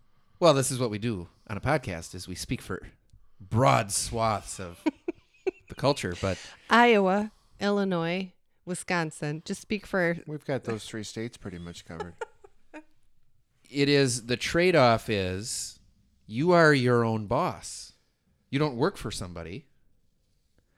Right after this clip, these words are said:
Speaker 1: but y-, you are subject to the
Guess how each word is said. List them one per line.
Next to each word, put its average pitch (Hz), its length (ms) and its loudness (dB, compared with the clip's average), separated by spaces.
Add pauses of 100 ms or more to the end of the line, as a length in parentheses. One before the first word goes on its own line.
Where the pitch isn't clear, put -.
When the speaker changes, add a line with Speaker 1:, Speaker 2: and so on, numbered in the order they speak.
(420)
Speaker 1:
but 113 300 0 (4000)
y-, 139 60 -20 (560)
you 143 460 2
are 135 160 10
subject 143 680 2
to 127 280 -2
the 113 280 -4